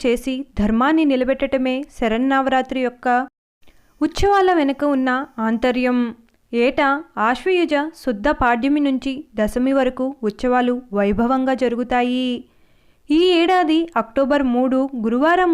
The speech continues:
మొదలయ్యే దసరా ఉత్సవాలు అక్టోబర్ పన్నెండు శనివారం విజయదశమి వరకు వైభవంగా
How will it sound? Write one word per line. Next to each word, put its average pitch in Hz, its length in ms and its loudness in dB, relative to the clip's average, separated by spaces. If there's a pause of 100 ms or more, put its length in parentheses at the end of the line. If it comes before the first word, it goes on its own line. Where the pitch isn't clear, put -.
మొదలయ్యే 269 480 0 (220)
దసరా 226 300 -2 (120)
ఉత్సవాలు 254 540 -2 (300)
అక్టోబర్ 294 520 -2
పన్నెండు 269 420 0 (260)
శనివారం 262 540 0 (220)
విజయదశమి 254 640 -2
వరకు 254 280 -2 (280)
వైభవంగా 247 600 -2